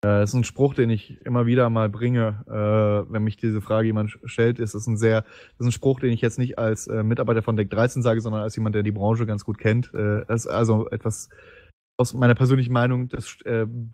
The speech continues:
man verzeihe mir, dass ich das jetzt sage, aber die deutsche Branche ist ein riesig großer Inzesthaufen. Ja,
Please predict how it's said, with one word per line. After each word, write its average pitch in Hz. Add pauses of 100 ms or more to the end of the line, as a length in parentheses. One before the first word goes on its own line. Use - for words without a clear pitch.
(100)
man 120
verzeihe 120
mir, 117
dass 107
ich 110
das 104
jetzt 107
sage, 117
aber 104 (340)
die 117
deutsche 117
Branche 120
ist 110
ein 120
riesig 120
großer 110
Inzesthaufen. 92 (920)
Ja, 120